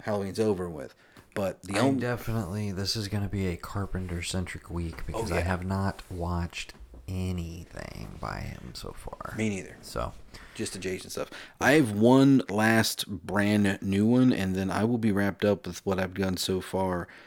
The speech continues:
Speaker 1: uh, that's been brand new.
Speaker 2: Okay.
Speaker 1: Um, well, no, I've got two more, but they're not movies. They're documentaries I wanna talk to you about.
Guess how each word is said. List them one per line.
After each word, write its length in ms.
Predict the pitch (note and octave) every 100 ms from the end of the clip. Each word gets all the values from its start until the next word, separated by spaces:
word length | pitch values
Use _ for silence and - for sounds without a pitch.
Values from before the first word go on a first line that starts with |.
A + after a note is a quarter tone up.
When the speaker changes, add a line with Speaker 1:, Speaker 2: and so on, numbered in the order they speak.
| - - _
Speaker 1:
uh, 300 | F#2+ F#2 F2
that's 240 | F2+ G2 -
been 220 | G2+ F2+
brand 360 | E2+ F#2 F2 F2+
new. 300 | F2+ C#2+ - - - _ _ _ _ _
Speaker 2:
Okay. 220 | A#2 C3+ D#3 - - - - - -
Speaker 1:
Um, 460 | G2+ F#2+ F#2+ F2+ F#2
well, 160 | G#2
no, 160 | G2+ G2
I've 120 | G2+
got 120 | G#2+
two 120 | - G#2+
more, 160 | F#2
but 100 | F2+
they're 120 | F#2 F2+
not 160 | D#2+
movies. 240 | E2+ D#2 -
They're 80 | -
documentaries 500 | - - D#3 - -
I 40 |
wanna 140 | C3
talk 200 | - - -
to 60 |
you 60 | -
about. 120 | -